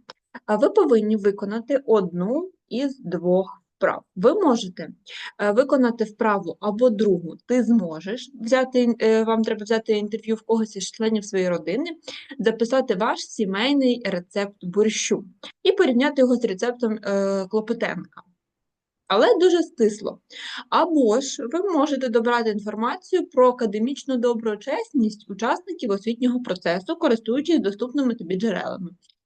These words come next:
і оформити цю інформацію як пам'ятку, що таке академічна доброчесність. Е, пригадуйте, ми вже з вами говорили про академічну доброчесність. Це коли ми користуємось чиєюсь інформацією, але зазначаємо автора цієї інформації.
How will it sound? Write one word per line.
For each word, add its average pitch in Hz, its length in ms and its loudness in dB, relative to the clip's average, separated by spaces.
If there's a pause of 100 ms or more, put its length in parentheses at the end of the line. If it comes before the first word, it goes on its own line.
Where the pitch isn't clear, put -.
і 254 200 2
оформити 233 600 6
цю 208 180 -8
інформацію 262 600 0
як 359 100 -16
пам'ятку, 190 500 -2
що 294 220 -2
таке 381 260 -2
академічна 208 580 -4
доброчесність. 202 920 -6 (600)
Е, 220 100 4
пригадуйте, 226 580 2
ми 247 120 4
вже 277 180 2
з 220 60 -2
вами 240 160 2
говорили 233 460 2
про 185 160 -4
академічну 208 520 -4
доброчесність. 302 760 -2
Це 247 240 4 (280)
коли 233 180 6
ми 226 140 2
користуємось 233 640 0
чиєюсь 220 440 -2
інформацією, 208 640 -4
але 202 100 -2
зазначаємо 220 760 0 (880)
автора 220 520 -2
цієї 190 380 -2
інформації. 190 800 -6